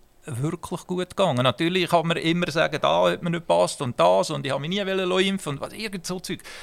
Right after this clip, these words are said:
Da kann man immer sagen, aber man muss es ja relativ sehen. Wie haben es andere gemacht?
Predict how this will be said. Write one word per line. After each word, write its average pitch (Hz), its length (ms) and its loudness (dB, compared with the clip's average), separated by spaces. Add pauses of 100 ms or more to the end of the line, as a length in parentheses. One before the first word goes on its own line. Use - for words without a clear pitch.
(120)
Da 170 80 0
kann 175 180 4
man 151 100 2
immer 190 280 0
sagen, - 360 0
aber - 240 -2 (180)
man 165 240 0
muss 156 160 2
es 127 140 -2
ja 127 100 0
relativ 185 580 -4
sehen. 107 220 -4
Wie 101 80 -4
haben 120 120 -4
es - 100 -6
andere 185 400 0
gemacht? - 440 -4